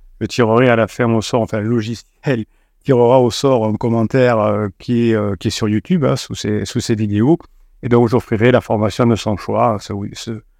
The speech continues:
ce mois-ci, j'en ai offert deux. Le mois de janvier, j'en avais offert deux, hein, puisque, euh, c'était plus, plus juste pour, euh, pour Grinta et pour Crost, hein. C'est, j'avais, j'avais tiré un des deux au sort et je vais offrir une formation aussi à l'autre, car ils sont là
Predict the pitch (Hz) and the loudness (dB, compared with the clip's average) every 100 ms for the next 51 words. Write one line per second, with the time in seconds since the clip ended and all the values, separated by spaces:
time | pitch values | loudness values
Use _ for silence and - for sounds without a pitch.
0 | _ _ _ _ - - 131 123 127 - | _ _ _ _ -10 0 2 2 2 0
1 | 143 131 123 - 131 110 135 156 117 113 | 0 2 2 2 0 2 2 2 2 0
2 | 110 117 117 113 139 131 113 120 - 113 | 0 0 0 0 0 0 0 -2 -2 -2
3 | 107 127 117 - - - 113 - _ _ | 0 0 -2 -4 -10 -4 -4 -4 _ _
4 | _ 135 107 104 123 - 151 - 143 147 | _ -4 -4 -2 -4 0 0 0 0 0
5 | 123 - 139 127 160 - 120 - 135 123 | 0 0 0 0 -4 0 -2 0 2 2
6 | 117 110 - 135 120 127 127 - 131 117 | 2 0 -2 -2 2 2 2 2 2 0
7 | 113 - 117 123 - 110 113 - 110 95 | -4 -4 2 2 0 -2 -2 -2 -4 -2
8 | 104 107 - - 120 120 - 123 127 - | -4 -6 -8 -8 -4 -2 0 0 0 -4
9 | _ - 139 131 131 127 120 - 143 131 | _ -4 0 2 2 2 2 2 2 4
10 | 110 120 - 131 117 - 120 117 - 113 | 2 0 2 2 2 0 -2 -2 -2 -4
11 | - 107 120 - 98 104 104 113 113 127 | -2 -2 -2 -4 -4 -2 -2 -2 0 0